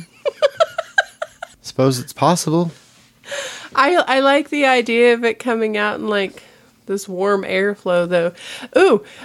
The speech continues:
Speaker 2: but that wouldn't be pointless. He could go to, well, it would be. No, he could go to where the ice caps are, and he could blow out his mouth and freeze stuff to put our ice caps and our, our icebergs and everything back together. And then he could go to the areas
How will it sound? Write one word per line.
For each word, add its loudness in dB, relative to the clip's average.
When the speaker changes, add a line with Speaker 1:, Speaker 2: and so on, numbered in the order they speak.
Speaker 2:
but 4
that 2
wouldn't 0
be 0
pointless. 0
He -2
could -4
go 4
to, 2
well, 2
it 2
would -2
be. -4
No, 2
he 0
could -2
go 6
to 4
where 4
the 0
ice 0
caps -8
are, -6
and 0
he -2
could -4
blow 2
out 4
his -2
mouth 4
and -2
freeze 0
stuff -2
to -10
put -2
our 2
ice 0
caps -8
and -8
our, -2
our 0
icebergs 2
and 4
everything 2
back 0
together. -4
And 0
then 4
he 2
could -8
go 4
to -4
the -2
areas 0